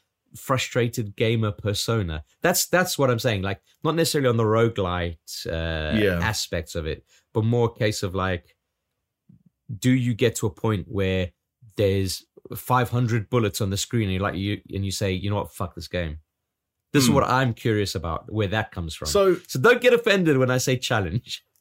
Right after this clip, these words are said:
Speaker 2: No,
Speaker 1: but you know
Speaker 2: no.
Speaker 1: what I mean.
Speaker 2: I, I, I know what you mean. Um, I guess, do you know what? Like, it's weird 'cause you, you're right. I have gotten frustrated before with some, like, Soulsborne games in the past, for example.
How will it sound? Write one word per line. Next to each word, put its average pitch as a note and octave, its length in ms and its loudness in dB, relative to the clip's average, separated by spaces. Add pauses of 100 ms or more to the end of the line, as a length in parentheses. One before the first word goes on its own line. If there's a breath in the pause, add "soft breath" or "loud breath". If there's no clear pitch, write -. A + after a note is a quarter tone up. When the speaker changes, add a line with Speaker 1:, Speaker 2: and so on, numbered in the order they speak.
(140)
Speaker 2:
No, A#2 120 4
Speaker 1:
but C3 100 4
you C3+ 80 4
know D3 100 6
Speaker 2:
no. D3 60 6
Speaker 1:
what B2+ 100 4
I G#2 80 2
mean. F#2 240 0 (160)
Speaker 2:
I, B2 140 2
I, C#3 260 4
I C#3+ 60 4
know C#3 100 4
what C#3 120 4
you B2 100 2
mean. F2+ 320 0 (120)
Um, G2 560 -2 (600)
I C#3+ 80 4
guess, F3+ 440 0 (400)
do - 100 -2
you - 20 4
know G#3 80 8
what? G3+ 220 4
Like, D#3 160 2
it's D#3+ 180 0
weird C#3+ 180 2
'cause C3+ 200 -2
you, D#3 120 0
you're E3+ 200 4
right. C3 340 4
I A#2+ 100 4
have B2 460 0
gotten B2+ 240 2
frustrated A2+ 500 0
before G#2+ 300 0
with G#2+ 160 -4
some, G#2+ 240 -2
like, F#2+ 160 0
Soulsborne G#2 560 0
games G2 240 -2
in F#2+ 60 -2
the F#2+ 60 -2
past, F#2+ 420 -4
for G#2 100 0
example. F2+ 500 -4